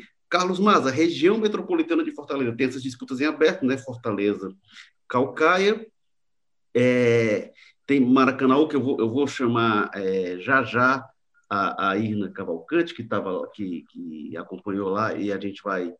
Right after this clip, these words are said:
ouvir o áudio, é, da, da Irna também. É, de-, deixa eu chamar logo a Irna. Então, va-, va-, vamos ouvir logo a, a Irna, e depois eu vou, vou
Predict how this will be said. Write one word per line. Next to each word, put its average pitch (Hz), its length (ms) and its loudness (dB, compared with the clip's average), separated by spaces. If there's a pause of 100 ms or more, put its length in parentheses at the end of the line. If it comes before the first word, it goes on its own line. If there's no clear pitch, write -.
(320)
ouvir 101 640 -6 (140)
o 95 180 -6
áudio, 98 400 -6 (500)
é, 87 840 -6 (140)
da, 87 380 -4
da 98 220 -4
Irna 120 380 -2
também. 143 640 2 (500)
É, - 120 -2
de-, - 240 -4
deixa 294 180 -2
eu - 40 -8
chamar 240 180 4
logo 180 180 4
a 156 60 8
Irna. 156 100 6
Então, 185 160 2
va-, 180 120 0
va-, 220 300 0
vamos 220 280 0
ouvir 123 340 2
logo 104 580 0
a, 98 340 -4
a 110 60 2
Irna, 139 280 0
e 131 40 0
depois 135 240 -2
eu 127 80 0
vou, 120 240 -4
vou 104 280 -8